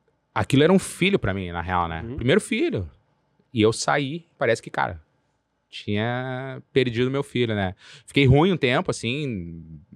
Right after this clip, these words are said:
Speaker 1: da cabeça, assim, de tentar entender, né, o que que tinha acontecido e tal. Mas, cara, era, era uma ideia que pra mim não tava legal, entende?
Speaker 2: Uhum.
Speaker 1: Por mais que me doa, é que nem o fim de um relacionamento. Ah, será que eu acabo? Será que eu não acabo?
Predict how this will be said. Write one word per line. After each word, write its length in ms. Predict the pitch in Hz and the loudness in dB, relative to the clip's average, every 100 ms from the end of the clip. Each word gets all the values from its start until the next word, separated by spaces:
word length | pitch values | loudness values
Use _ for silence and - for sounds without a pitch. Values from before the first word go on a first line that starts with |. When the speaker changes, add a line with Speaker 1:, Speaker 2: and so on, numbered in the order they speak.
| - _ | -20 _
Speaker 1:
da 140 | 92 | -4
cabeça, 600 | - 101 90 117 151 - | -2 -2 4 4 4 0
assim, 280 | - 117 123 | -8 -8 -8
de 140 | 110 98 | -8 -10
tentar 640 | 110 110 107 - 120 156 | -8 -6 -6 0 2 2
entender, 720 | 190 - 117 110 101 113 170 - _ _ _ - | -2 -4 -4 -2 2 2 0 -8 _ _ _ -12
né, 480 | 90 87 98 110 107 _ - | -4 -2 0 -2 -8 _ -18
o 120 | 92 | -8
que 140 | 107 | -6
que 80 | - | -4
tinha 100 | 117 | -4
acontecido 600 | 110 104 101 - 107 135 | -4 -4 -6 -4 -2 -2
e 40 | 117 | -2
tal. 340 | 95 101 143 _ _ _ _ - | 0 0 0 _ _ _ _ -4
Mas, 180 | 185 | -2
cara, 200 | - 311 | 0 2
era, 200 | 120 120 - | 4 2 0
era 200 | 117 135 | 0 0
uma 260 | 143 143 | 0 -2
ideia 680 | 151 120 120 123 156 175 214 - _ _ _ _ _ | -2 0 2 2 0 -2 -8 -14 _ _ _ _ _
que 180 | - - | -18 -4
pra 180 | - 160 | 0 2
mim 120 | 160 | 0
não 100 | 190 | 0
tava 160 | 185 | 0
legal, 400 | 190 127 95 85 - - | 2 2 0 -2 -12 -14
entende? 460 | 90 95 107 123 | -6 -4 -6 -10
Speaker 2:
Uhum. 40 | 160 _ - | -18 _ -6
Speaker 1:
Por 80 | 95 | -2
mais 160 | 120 | -2
que 100 | - | -2
me 100 | 131 | -4
doa, 200 | 98 110 | -2 -2
é 20 | |
que 100 | 110 | -2
nem 100 | 131 | -6
o 40 | 160 | -8
fim 320 | 175 175 160 | -6 -6 -4
de 120 | 143 | -2
um 120 | 143 | -2
relacionamento. 800 | 147 151 151 165 156 131 123 _ _ _ _ - | 0 -2 -2 -4 -4 -6 -8 _ _ _ _ -4
Ah, 180 | 123 107 | -2 -2
será 180 | - 107 | -4 -6
que 60 | 139 | -6
eu 40 | |
acabo? 420 | 120 98 107 131 | -6 -2 -2 -4
Será 160 | 101 101 | -8 -12
que 60 | 117 | -10
eu 20 | |
não 80 | 107 | -10
acabo? 380 | - 92 113 | -12 -14 -14